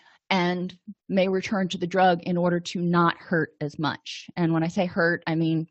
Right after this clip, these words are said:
physically as well as psychologically. Shared vulnerability means people who are born into families where there's a history of psychiatric issues and or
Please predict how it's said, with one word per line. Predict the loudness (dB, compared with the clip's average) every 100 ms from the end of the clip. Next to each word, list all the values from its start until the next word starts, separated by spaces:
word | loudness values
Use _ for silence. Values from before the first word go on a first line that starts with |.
| -2
physically | -2 -2 0 0 0
as | -2 -2
well | 2 4 4
as | 0 -6 -20 _ _ _
psychologically. | -2 -2 2 2 2 -2 -12 -12 -12 _ _ _ _ -20 -20 -20 -20 -20
Shared | -12 0 6 6 8
vulnerability | 8 8 8 8 6 4 4 0 -8 -16 _ _ 0
means | 4 6 4 -2 _
people | 2 4 6 2
who | 4 4 4 2 -2 0
are | 4 4 2 _ -2
born | 4 6
into | 6 4
families | 0 0 0 2 2 0 -4 0
where | 2 4
there's | 2 0
a |
history | -2 0 0 -2 -6 -4 -2
of | 2 4 4 0 -16 -20 _
psychiatric | -2 -2 2 2 2 -4 -4
issues | -4 -2 -2 -4 -10 -20 -20 -20 0
and | 4 6 6
or | 4 4 2 0